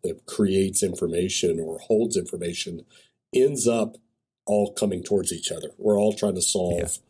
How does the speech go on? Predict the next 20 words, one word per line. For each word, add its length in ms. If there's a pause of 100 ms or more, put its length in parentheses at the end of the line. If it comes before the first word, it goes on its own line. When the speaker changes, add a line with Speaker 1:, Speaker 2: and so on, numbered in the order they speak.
(480)
Speaker 1:
this, 260
Speaker 2:
Right. 200 (120)
Speaker 1:
you 80
know, 320
large 640
body 360
of 100
information 640
content 520
problem. 420
So 280 (600)
to 140
answer 260
your 140
question, 720 (560)
yeah, 280
Erica's 520
always 460
looking, 640
you 220